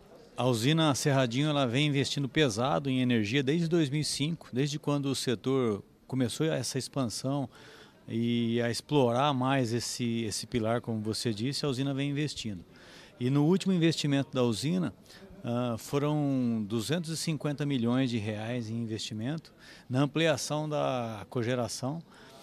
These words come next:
A, a usina Cerradinho possui hoje um dos parques, eh, de cogeração de energia, um dos maiores do Brasil. E, e é isso que você falou, é, é aproveitar o potencial,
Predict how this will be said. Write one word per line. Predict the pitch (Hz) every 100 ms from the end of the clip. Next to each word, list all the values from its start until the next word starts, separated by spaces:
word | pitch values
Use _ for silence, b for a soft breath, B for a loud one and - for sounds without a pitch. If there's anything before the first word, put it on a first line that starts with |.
| B B B
A, | - 120 120 - 123 120
a |
usina | 120 117 170
Cerradinho | 147 156 143 127 151
possui | 147 151 - 147
hoje | 139 147 143
um | 143
dos | 143 127
parques, | - 135 147 131 127 - - 127
eh, | 123 117 113 104
de | 104 120 120 113 107
cogeração | - 113 123 120 -
de | 127
energia, | 123 117 107 127
um | 127 131
dos | 120
maiores | 123 127 123 135 117
do |
Brasil. | 123 120 110 98 123 170 - - B B B B B -
E, | 123 131 131 131 127 123 123 117 113 107 90 - - -
e | 143
é | 214
isso | 208
que |
você | - 233
falou, | 262 254 196 113
é, | 107 127
é | 117 120
aproveitar | 117 _ 139 135 135 110
o | 160
potencial, | 175 175 170 156 - 120 170